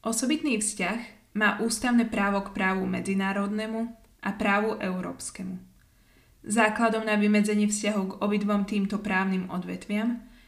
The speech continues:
ktoré sú zatiaľ v našom prostredí včlenené do jedného právneho odvetvia,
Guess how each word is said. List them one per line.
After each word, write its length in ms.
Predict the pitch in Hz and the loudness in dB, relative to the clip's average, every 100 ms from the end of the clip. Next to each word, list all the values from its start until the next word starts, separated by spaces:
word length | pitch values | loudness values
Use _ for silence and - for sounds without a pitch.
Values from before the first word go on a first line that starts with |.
| _ | _
ktoré 320 | - 247 254 | -4 2 4
sú 160 | 247 262 | 4 2
zatiaľ 360 | 247 240 233 226 | 2 2 0 2
v 60 | |
našom 240 | 220 - 214 | 0 0 -2
prostredí 480 | 214 208 226 196 190 | -2 -2 -2 0 0
včlenené 600 | 190 - 202 202 196 190 | -2 -4 -2 0 2 0
do 80 | 185 | 0
jedného 320 | 180 185 202 196 | -2 -2 -2 -2
právneho 560 | 185 175 185 190 190 | -2 -2 -2 -2 -4
odvetvia, 600 | 185 175 175 180 214 214 | -8 -6 -8 -6 -4 -4